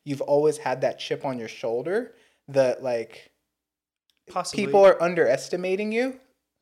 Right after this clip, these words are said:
Speaker 1: Am
Speaker 2: Yeah,
Speaker 1: I, am
Speaker 2: to,
Speaker 1: I correct
Speaker 2: to a
Speaker 1: in that,
Speaker 2: degree.
Speaker 1: or what?
Speaker 2: Yeah, and
Speaker 1: Yeah.
Speaker 2: I, yeah, I've,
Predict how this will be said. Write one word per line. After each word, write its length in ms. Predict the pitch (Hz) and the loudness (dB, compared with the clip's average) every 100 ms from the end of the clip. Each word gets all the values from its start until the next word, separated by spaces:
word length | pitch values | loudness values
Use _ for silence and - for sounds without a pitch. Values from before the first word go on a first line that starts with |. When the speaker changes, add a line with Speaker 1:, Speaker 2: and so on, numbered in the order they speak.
| _ _ 208 | _ _ -4
Speaker 1:
Am 80 | 160 | 2
Speaker 2:
Yeah, 60 | |
Speaker 1:
I, 60 | 165 160 | 4 4
am 80 | 170 | 2
Speaker 2:
to, 40 | |
Speaker 1:
I 60 | 165 | 0
correct 360 | - 151 214 | 2 2 2
Speaker 2:
to 40 | 185 | 0
a 40 | |
Speaker 1:
in 40 | 139 | 0
that, 180 | 139 139 | 0 2
Speaker 2:
degree. 80 | 143 | 2
Speaker 1:
or 40 | |
what? 160 | 139 135 | 4 4
Speaker 2:
Yeah, 160 | 147 143 | 4 2
and 20 | |
Speaker 1:
Yeah. 100 | 156 | 0
Speaker 2:
I, 520 | 165 - - _ - | -2 -10 -20 _ -10
yeah, 160 | 208 170 | -2 -2
I've, 120 | 135 | -2